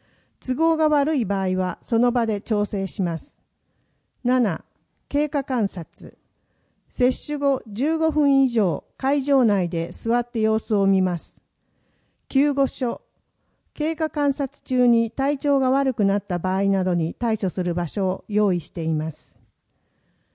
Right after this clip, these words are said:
浜幹線に新しく設置された横断歩道で啓発活動を行いました。危機管理グループ、電話、零七九四三五の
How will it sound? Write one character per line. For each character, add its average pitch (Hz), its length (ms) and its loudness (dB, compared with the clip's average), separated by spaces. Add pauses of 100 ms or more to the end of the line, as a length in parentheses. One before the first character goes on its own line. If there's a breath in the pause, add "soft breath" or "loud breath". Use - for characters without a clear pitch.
(360)
浜 294 280 2
幹 311 280 0
線 208 280 2
に 180 280 0
新 269 380 0
し - 100 -6
く 208 140 -2
設 190 260 -2
置 226 120 -6
さ 233 140 0
れ 226 120 0
た 220 160 -2
横 233 240 4
断 240 220 4
歩 233 120 2
道 190 220 4
で 160 320 -4
啓 277 180 2
発 285 240 -2
活 254 260 -2
動 165 300 2
を 156 60 0
行 196 140 0
い 185 220 0
ま 165 140 -2
し - 120 -18
た。 - 200 -12 (1080)
危 254 120 -2
機 311 160 -2
管 285 260 2
理 247 120 0
グ 254 100 2
ル 233 180 4
ー - 20 0
プ、 151 300 -8 (400)
電 262 340 4
話、 233 260 0 (400)
零 320 220 2
七 302 340 4
九 190 440 0 (360)
四 302 300 4
三 269 380 2
五 196 140 2
の 175 300 0